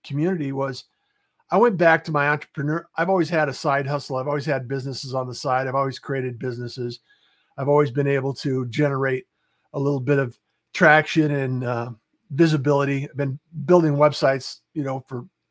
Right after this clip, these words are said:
a few decades now. And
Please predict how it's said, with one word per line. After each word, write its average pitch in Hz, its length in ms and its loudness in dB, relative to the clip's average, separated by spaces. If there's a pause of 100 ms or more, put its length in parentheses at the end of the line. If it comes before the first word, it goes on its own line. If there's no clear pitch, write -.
(600)
a 151 80 -10
few 170 180 0
decades 127 540 2
now. 123 380 -4 (580)
And 190 300 4